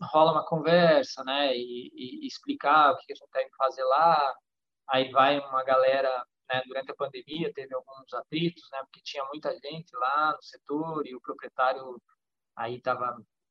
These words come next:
meio, meio indignado, assim, falando, "Pô, a gente tá no meio da pandemia e tem quinhentas pessoas lá, tudo junto, sem máscara", daí a gente tinha que ir lá conversar, acalmar o, a fera, né? E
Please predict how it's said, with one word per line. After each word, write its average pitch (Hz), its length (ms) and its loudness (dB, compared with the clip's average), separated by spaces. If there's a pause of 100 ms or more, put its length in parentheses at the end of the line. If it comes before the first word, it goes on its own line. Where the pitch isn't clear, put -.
(200)
meio, 113 420 -14
meio 117 140 -14
indignado, 123 580 0
assim, 156 280 -10
falando, 147 240 -4
"Pô, 226 120 -2
a 220 80 -2
gente 147 140 -10
tá 151 140 0
no 156 60 -6
meio 165 160 0
da 175 80 4
pandemia 170 680 -2
e 156 80 -6
tem 156 240 -8 (420)
quinhentas 165 340 -6
pessoas 160 420 2
lá, 156 540 2
tudo 170 220 -10
junto, 175 240 -10
sem 151 200 -10
máscara", 165 640 2
daí 131 140 2
a - 20 -10
gente 135 120 -16
tinha 139 200 -6
que 131 120 -12
ir 123 40 -8
lá 143 340 6
conversar, 143 580 0
acalmar 131 580 6
o, - 240 -6 (520)
a 110 120 -6
fera, 143 480 4
né? 135 180 -4 (480)
E 123 560 -4